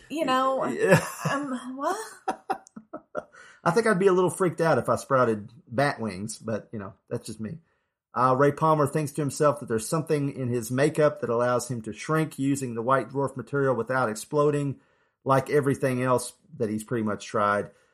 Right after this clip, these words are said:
Speaker 2: including the statue that he tries the ray on in, in this instance. Uh, this goes way back to his first appearance in Showcase number thirty-three. They established this. So,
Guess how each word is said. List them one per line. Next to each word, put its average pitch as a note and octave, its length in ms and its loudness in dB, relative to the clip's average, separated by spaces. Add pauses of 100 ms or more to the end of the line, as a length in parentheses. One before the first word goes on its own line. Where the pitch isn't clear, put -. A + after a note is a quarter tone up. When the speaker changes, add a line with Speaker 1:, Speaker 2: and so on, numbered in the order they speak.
(160)
Speaker 2:
including D3+ 420 4
the B2 60 0
statue C#3 420 4
that A2 100 0
he A2 100 0
tries A2 420 2
the A2 120 -2
ray A2+ 180 2
on G#2+ 260 -2
in, G#2 360 -6
in G#2+ 160 -6
this C3 200 -2
instance. G2+ 460 -8
Uh, - 120 -10
this C3 260 0
goes B2 320 0
way B2 220 4
back A#2+ 340 2
to A2 80 -2
his A2 200 -2
first A#2+ 320 -4
appearance A2 440 -6
in F#2+ 120 -10
Showcase G2+ 440 -10
number G2 180 -10
thirty-three. G2 500 -6
They F2+ 120 -6
established - 520 -12
this. - 200 -16
So, F#2+ 260 -12